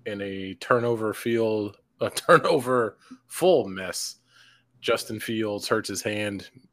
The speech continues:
uh, goes out for the second half. Tyson Bagent comes in, commits two turnovers himself. One, uh, you know, it's late in the game pick. Andre,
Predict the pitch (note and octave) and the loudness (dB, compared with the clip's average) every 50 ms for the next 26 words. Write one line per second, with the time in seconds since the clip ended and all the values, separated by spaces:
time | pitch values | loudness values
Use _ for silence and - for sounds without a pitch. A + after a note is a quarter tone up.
0 | _ _ - F#2+ F#2 F2+ F2+ F2 G#2 G#2 G2 F#2 G2 G2+ G2 F#2+ - _ _ _ | _ _ -8 -6 -6 -6 -6 -6 -6 -6 -6 -4 -2 -2 -2 -4 -6 _ _ _
1 | _ _ - - - G2 F2 - - - A2 G2+ - F#2+ F2+ F2+ G2 G2 G2 F#2 | _ _ -20 -14 -12 -12 -8 -6 -4 -2 -2 -2 -2 -6 -6 -4 -4 -2 -2 -4
2 | - - - - - G#2 F#2+ - - G2+ G2+ F#2 G#2 G2+ G2 F#2 G2+ F#2+ - - | -6 -8 -12 -6 -6 -4 -4 -4 -6 -8 -6 -4 -4 -4 -4 -4 -6 -8 -6 -6
3 | G#2 G#2 F#2+ G#2 G#2 G2+ G2+ G2 F#2+ - _ _ _ _ _ _ _ _ _ _ | -6 -4 -4 -4 -4 -4 -4 -6 -8 -12 _ _ _ _ _ _ _ _ _ _
4 | _ _ _ _ _ _ - - G#2+ G#2 - - - - B2 A2+ - - A2+ G#2+ | _ _ _ _ _ _ -6 -4 -2 -2 -2 -4 -2 -2 -2 0 2 2 2 2
5 | G#2+ G#2+ G2 G2 G2 F2+ F2+ F2+ E2+ - A2+ A2 G#2+ G2+ - - - - - - | 2 -2 -2 -2 -4 -6 -6 -8 -2 0 2 2 2 0 -2 -8 -14 -16 -18 -20
6 | - _ - G#2 G#2 G2+ G2+ G2+ G2 F#2+ F#2 - _ _ _ _ _ _ _ _ | -18 _ -6 -4 -2 -2 -2 -4 -6 -8 -10 -12 _ _ _ _ _ _ _ _
7 | _ _ _ _ _ _ _ _ _ _ - E2+ E2+ F2 F2 E2+ E2+ E2+ E2+ E2 | _ _ _ _ _ _ _ _ _ _ -8 -6 -6 -6 -6 -6 -6 -6 -8 -8
8 | - - - F#2 F2 E2 D#2+ F2 - _ _ _ _ - B2 A2 G#2+ - - - | -10 -10 -10 -10 -8 -8 -10 -10 -14 _ _ _ _ -6 -6 -4 -4 -4 -8 -10
9 | - - _ _ _ - - - B2 B2+ B2+ C3 A#2 A#2 A2 G#2+ A#2+ A#2 A#2+ A#2+ | -12 -14 _ _ _ -12 -4 0 4 4 4 4 2 -2 -2 0 0 2 2 2
10 | A#2 A2+ A2 - - B2+ A#2 - - - - - _ _ _ _ _ _ _ _ | 0 -2 -4 2 4 4 4 4 2 -6 -16 -18 _ _ _ _ _ _ _ _
11 | _ _ _ _ _ _ _ _ _ _ _ _ C3 C#3 C#3 C3+ C#3+ C#3 C3+ B2+ | _ _ _ _ _ _ _ _ _ _ _ _ 4 4 8 8 8 8 8 6
12 | B2 | 2